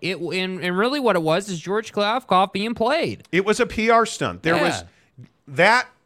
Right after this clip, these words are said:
Speaker 2: alliance, and I'm certain you guys remember this. The alliance was, "Hey, we're gonna be in business together. We're getting, we're getting pushed down by the Big Ten and the S E C, and these M F ers need to be stopped, so we're gonna,"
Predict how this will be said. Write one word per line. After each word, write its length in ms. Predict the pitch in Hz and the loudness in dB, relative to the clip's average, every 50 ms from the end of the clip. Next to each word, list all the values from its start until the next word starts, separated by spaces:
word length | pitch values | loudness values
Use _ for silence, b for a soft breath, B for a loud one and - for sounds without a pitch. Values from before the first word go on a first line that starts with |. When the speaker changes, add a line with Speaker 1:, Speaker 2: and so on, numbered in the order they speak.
| _ - | _ 0
Speaker 2:
alliance, 920 | 170 170 156 147 143 143 147 156 175 208 233 240 233 - - - - - _ _ _ _ _ _ _ _ _ _ _ _ _ _ - | 0 2 2 2 2 4 4 4 2 -2 -6 -8 -8 -12 -12 -14 -16 -18 _ _ _ _ _ _ _ _ _ _ _ _ _ _ -4
and 120 | 175 185 | -2 0
I'm 140 | 180 180 151 | 0 -2 -2
certain 380 | - - - 220 208 - 139 | -4 2 4 4 4 4 0
you 80 | 147 143 | -2 0
guys 260 | 120 131 120 110 - | 0 0 0 0 -2
remember 320 | 147 156 165 156 131 85 73 | -4 -2 -2 -2 -4 -4 -8
this. 320 | 73 73 98 - - - _ _ _ _ _ _ _ _ _ _ _ _ - | -8 -12 -14 -14 -16 -20 _ _ _ _ _ _ _ _ _ _ _ _ -12
The 200 | 120 131 175 180 | -6 -4 -2 -2
alliance 600 | 170 175 180 202 214 233 226 214 190 - - - | 0 0 2 4 4 4 2 0 -2 -2 -4 -4
was, 260 | 175 170 165 151 - | 0 0 0 0 0
"Hey, 140 | 156 180 175 | -2 -2 0
we're 160 | 156 165 160 | 0 -2 -2
gonna 160 | 143 156 156 | -2 -2 -2
be 140 | 131 139 139 | -2 -2 -2
in 60 | 131 | -2
business 400 | 113 131 123 110 127 117 110 - | -2 -4 -6 -4 -6 -8 -10 -10
together. 360 | - - 117 110 98 104 98 | -8 -6 -6 -4 -4 -4 -6
We're 180 | 90 98 123 135 | -4 -4 -4 -4
getting, 460 | - 156 151 - 127 127 120 113 104 - | -2 -4 -6 -6 -6 -8 -8 -8 -8 -2
we're 140 | 127 143 | -2 -2
getting 220 | 147 170 143 120 107 | -2 -2 -6 -10 -10
pushed 340 | - - 151 135 - - - | -10 -8 -8 -8 -8 -8 -8
down 500 | 120 123 110 98 80 71 64 65 73 - _ _ _ _ _ _ _ _ _ _ | -6 -6 -6 -8 -10 -14 -16 -20 -20 -20 _ _ _ _ _ _ _ _ _ _
by 120 | - 104 104 | -8 -8 -6
the 80 | 95 | -6
Big 200 | 85 107 127 131 | -6 -8 -8 -8
Ten 280 | 110 - 123 127 123 110 | -8 -8 -6 -6 -4 -4
and 120 | 104 101 | -6 -6
the 120 | 98 92 107 | -6 -6 -6
S 200 | 123 117 - - | -8 -8 -8 -10
E 120 | 113 98 | -10 -10
C, 260 | - - - 120 110 | -10 -10 -10 -8 -8
and 140 | 98 85 82 | -8 -10 -10
these 200 | 104 139 135 107 | -10 -10 -10 -10
M 160 | 135 113 107 | -10 -10 -10
F 220 | 104 110 113 - 120 | -10 -12 -12 -10 -10
ers 380 | 98 85 82 85 82 - - b b b b b b | -12 -12 -12 -14 -16 -18 -18 b b b b b b
need 220 | 123 175 202 156 | -4 -4 -4 -4
to 80 | 165 160 | -6 -10
be 100 | 170 135 | -10 -10
stopped, 460 | - - - 139 101 87 78 - - | -10 -8 -6 -6 -4 -6 -6 -8 -12
so 200 | - - 113 95 | -12 -10 -8 -8
we're 280 | 87 82 101 175 214 | -8 -6 -4 -4 -4
gonna," 180 | 156 160 - | -4 -6 -10